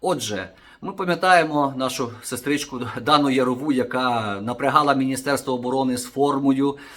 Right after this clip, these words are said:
яка волонтерила зранку до вечора і лупала всю скелю, а особливо після скандалів навколо яєць по сімнадцять і яблук по п'ятдесят один в Міністерстві оборони, все-таки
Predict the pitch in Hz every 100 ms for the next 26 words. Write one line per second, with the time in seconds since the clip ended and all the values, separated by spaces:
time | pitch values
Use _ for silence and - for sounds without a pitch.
0 | - 127 156 147 147 151 147 156 156 151
1 | 147 135 147 151 147 131 131 143 147 147
2 | 143 151 147 180 165 147 135 151 131 -
3 | 170 180 180 - - 139 151 147 160 185
4 | 214 170 165 151 160 151 139 - - -
5 | - 170 160 175 185 160 143 139 156 156
6 | 147 135 139 147 156 - 139 - 143 131
7 | 135 131 127 113 - 120 120 117 135 123
8 | 117 117 117 123 123 127 147 175 175 202
9 | 185 165 156 165 151 156 147 147 151 143
10 | 135 - - - 202 196 - 180 160